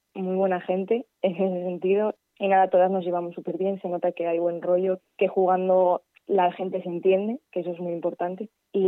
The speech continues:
nada, yo creo que, que si seguimos en esta dinámica de, de buenos partidos y buenos resultados, que, que se puede llegar bastante alto en,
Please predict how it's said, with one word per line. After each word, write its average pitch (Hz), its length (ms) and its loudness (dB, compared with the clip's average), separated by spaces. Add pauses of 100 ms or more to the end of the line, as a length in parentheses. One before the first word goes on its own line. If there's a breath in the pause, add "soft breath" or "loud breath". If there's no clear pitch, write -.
(600)
nada, 175 200 0
yo 175 140 0
creo 185 220 0
que, 170 640 -2 (160)
que 180 140 -2
si 175 100 -16
seguimos 180 380 -2
en 180 80 -4
esta 185 160 -4
dinámica 185 640 -2
de, 170 580 -2
de 175 80 -2
buenos 175 300 -6
partidos 175 480 -4
y 165 100 -6
buenos 170 220 -8
resultados, 175 560 -6
que, 160 480 -6
que 170 100 -6
se 165 100 -14
puede 170 220 -6
llegar 165 300 -6
bastante 165 380 -10
alto 165 280 -8
en, 151 360 -12